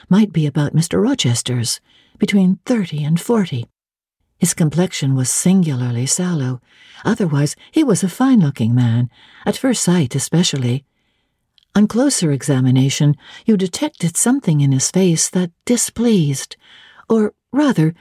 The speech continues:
that failed to please. His features were regular, but too relaxed. His eye was large and well cut, but the life looking out of it was a tame, vacant life.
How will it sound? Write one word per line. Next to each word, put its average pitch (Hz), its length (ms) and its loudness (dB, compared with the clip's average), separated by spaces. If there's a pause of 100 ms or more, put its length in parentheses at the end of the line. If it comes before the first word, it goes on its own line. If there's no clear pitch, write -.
(320)
that 214 140 -2
failed 170 480 -2
to 196 140 -4
please. 147 640 -2 (640)
His 220 180 0
features 196 460 0
were 156 80 2
regular, 156 580 0 (420)
but 226 140 0 (240)
too 311 240 2
relaxed. 202 720 -4 (460)
His 175 240 0
eye 139 220 2
was 131 200 0
large 151 480 2
and 151 220 2
well 180 240 0
cut, - 400 -4 (420)
but 208 140 0
the 196 100 2
life 202 380 0
looking 202 420 0
out 202 180 2
of 156 120 0
it 160 180 -2 (320)
was 202 160 0
a 214 60 0
tame, 151 580 2 (220)
vacant 208 420 0
life. 127 480 -2